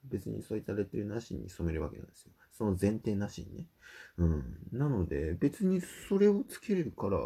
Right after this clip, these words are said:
あー、それで黒い人とそうじゃない人を差別化するっていうのは、なんかちょっと違えんじゃないかなっ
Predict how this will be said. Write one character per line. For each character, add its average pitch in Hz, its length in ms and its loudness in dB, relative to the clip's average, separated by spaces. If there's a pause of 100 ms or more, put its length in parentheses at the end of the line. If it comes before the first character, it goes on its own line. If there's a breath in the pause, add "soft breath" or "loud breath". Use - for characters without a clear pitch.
(420 loud breath)
あ - 40 -4
ー、 87 260 4
そ 104 200 -2
れ 85 480 6
で 82 280 2
黒 90 260 0
い 82 80 2
人 - 320 -10
と - 360 -6
そ 90 100 2
う 85 40 2
じ - 80 -12
ゃ 69 40 -6
な - 100 -8
い 101 40 -12
人 90 200 -12
を 90 80 -6
差 - 120 -10
別 90 220 -10
化 - 80 -20
す - 100 -20
る - 140 -16 (100)
っ - 40 -20
て 65 80 -8
い - 20 -4
う 92 40 -2
の 123 100 -2
は、 104 80 -2
な 98 140 0
ん 120 60 -4
か - 120 -4
ち - 100 -18
ょ - 20 -20 (120)
っ - 40 -16
と - 180 -14
違 120 80 0
え 110 40 2
ん 92 60 0
じ - 60 -2
ゃ - 40 -6
な - 60 -10
い - 20 -14
か - 120 -16
な - 60 -16
っ - 20 -20